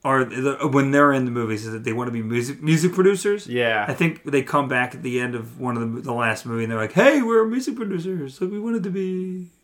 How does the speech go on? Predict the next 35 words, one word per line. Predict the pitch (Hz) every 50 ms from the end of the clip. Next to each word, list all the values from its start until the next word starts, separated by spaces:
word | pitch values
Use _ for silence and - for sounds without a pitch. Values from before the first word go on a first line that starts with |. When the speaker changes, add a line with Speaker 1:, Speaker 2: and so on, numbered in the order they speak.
| _ _ 175
Speaker 2:
Okay. | 202 226 - 175 175 196 208 - - _ _ _
Speaker 1:
So, | - - - -
Speaker 2:
Cool. | 247 285 190 - - - _ -
Yeah. | 180 226 - 220 165 - - - -
Speaker 1:
yeah. | 113 107 - - -
Speaker 2:
Uh, | 143 143 147 147
can't | - 165 160 160
wait | 165 165
to | 165 -
do | 160 156 156 151
a | 147
house | 156 151 156 156 -
party | - 131 120 117 117
and | 117
talk | 117 - 120 120 -
about | 120 120 117 - -
Kid | - - 151 151
and | 143 135 127
Play. | - 135 131 135 120 104 101 107
Speaker 1:
Yeah, | 113 110 117
I | 135 170
don't | 196 208 196
know | 175 165 156
which | 156 147 - -
one | 139 131 131 127
this | 120 110 - -
is, | 104 95 90 110
to | 113
be | 123
Speaker 2:
Yeah. | 123 117 113
Speaker 1:
honest | 113 107 101
with | 90 87
you. | 85 82 - - - - - - _ -
But | 156 151
yeah, | 123 95 -